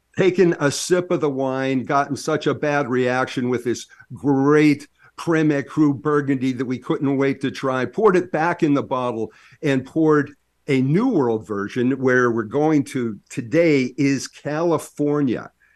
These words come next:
You're looking for that big, intense, ripe fruit so that it's not turned bitter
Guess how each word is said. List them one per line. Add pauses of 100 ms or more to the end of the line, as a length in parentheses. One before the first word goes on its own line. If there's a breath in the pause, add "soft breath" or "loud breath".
(300 soft breath)
You're
looking
for
that
big,
intense,
ripe
fruit
so
that
it's
not
turned
bitter